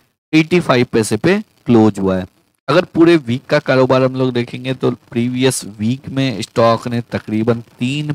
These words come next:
परसेंट जो है आपको weekly basis पे gain किया है, और last one month में देखेंगे तो stock जो है तकरीबन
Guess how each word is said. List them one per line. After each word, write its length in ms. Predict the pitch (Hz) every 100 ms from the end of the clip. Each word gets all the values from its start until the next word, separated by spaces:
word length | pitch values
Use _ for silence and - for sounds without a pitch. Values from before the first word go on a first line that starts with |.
| -
परसेंट 460 | 104 - 117 117 120
जो 200 | 113 117
है 100 | 117
आपको 480 | 65 98 - 110 107
weekly 400 | 104 110 147 156
basis 320 | 139 127 120
पे 160 | - 226 - - _ _ -
gain 260 | 123 143 147
किया 240 | 147 143
है, 60 | 143
और 140 | 147
last 380 | 107 120 165 -
one 260 | 107 120
month 220 | 156 170 151
में 180 | 156 139
देखेंगे 380 | 127 131 127
तो 200 | 123 127
stock 380 | 117 - 110 110
जो 140 | 113 117
है 80 |
तकरीबन 540 | 117 107 107 104 110